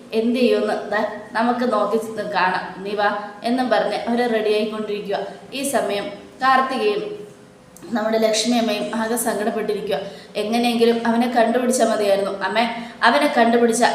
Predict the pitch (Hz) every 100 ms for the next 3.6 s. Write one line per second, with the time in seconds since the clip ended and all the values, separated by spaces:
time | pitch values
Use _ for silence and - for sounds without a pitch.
0 | 226 247 247 285 269 254 254 262 233 233
1 | 233 226 220 214 220 220 - - 226 -
2 | 220 196 196 220 - - - - 190 175
3 | 208 233 226 214 226 233